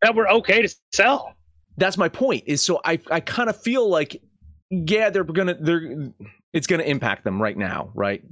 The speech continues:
Speaker 2: But now they've got more pieces to kind of build upon that, that youthful core. I think maybe not this year. Maybe the Orioles just said, "Hey, we're gonna sacrifice the playoffs this year," and, you know, but that's a team on the rise. Pr-, uh, you know, I,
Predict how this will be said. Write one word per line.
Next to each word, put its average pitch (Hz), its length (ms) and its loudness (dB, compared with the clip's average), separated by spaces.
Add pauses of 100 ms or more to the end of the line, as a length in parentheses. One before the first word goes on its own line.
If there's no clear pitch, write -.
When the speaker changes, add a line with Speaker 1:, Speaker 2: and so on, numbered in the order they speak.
(220)
Speaker 2:
But 143 160 -2
now 147 220 0
they've 143 200 0
got 135 220 0
more 160 360 0
pieces 151 420 -2
to 135 100 -2
kind 135 180 -2
of 107 120 -4
build 170 200 2
upon 120 320 0
that, 113 200 -2
that 113 140 0
youthful 127 360 0
core. 160 280 0
I 120 80 -2
think - 260 -6 (800)
maybe 185 300 2
not 220 200 0
this 220 220 0
year. 180 160 2
Maybe 160 200 0
the 175 60 0
Orioles 170 320 2
just 151 160 -4
said, 160 200 0
"Hey, 143 160 2
we're 131 120 -2
gonna 135 140 -2
sacrifice 143 420 0
the 151 60 -4
playoffs 139 300 0
this 143 180 -2
year," 104 160 0
and, 110 260 -6
you 107 60 -2
know, 95 200 -2
but 104 360 -2 (600)
that's 185 160 -4
a 359 60 0
team 220 240 -2
on 202 80 0
the 165 80 -2
rise. 156 320 0
Pr-, - 200 -6
uh, 123 40 -2
you 131 140 -2
know, 135 120 0
I, 113 320 -2